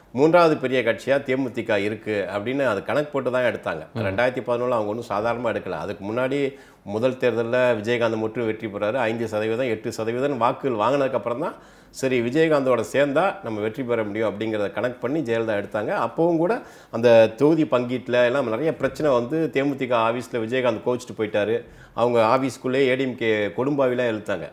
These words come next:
Speaker 1: அப்புறம் கம்யூனிஸ்ட் தலைவர்களும் அவங்கெல்லாம் போய் சமாதானப்படுத்தி கொண்டு வந்தாங்க.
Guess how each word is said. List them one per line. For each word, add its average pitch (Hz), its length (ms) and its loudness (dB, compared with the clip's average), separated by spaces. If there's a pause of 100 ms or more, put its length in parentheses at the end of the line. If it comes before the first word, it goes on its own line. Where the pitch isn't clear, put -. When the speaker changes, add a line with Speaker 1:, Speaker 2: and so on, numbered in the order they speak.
Speaker 1:
அப்புறம் 147 380 -4
கம்யூனிஸ்ட் 147 520 -2
தலைவர்களும் 113 460 0
அவங்கெல்லாம் 117 440 -2
போய் 110 340 -4
சமாதானப்படுத்தி 107 720 -6
கொண்டு 92 200 -6
வந்தாங்க. 85 240 -12